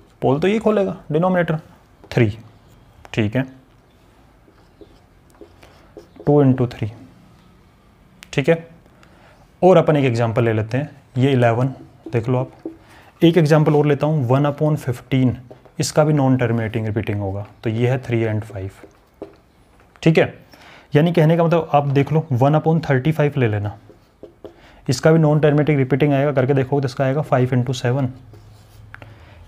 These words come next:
कहने का मतलब क्या है कि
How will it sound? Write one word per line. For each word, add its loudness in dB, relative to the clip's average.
कहने 4
का 2
मतलब 0
क्या 0
है -6
कि 6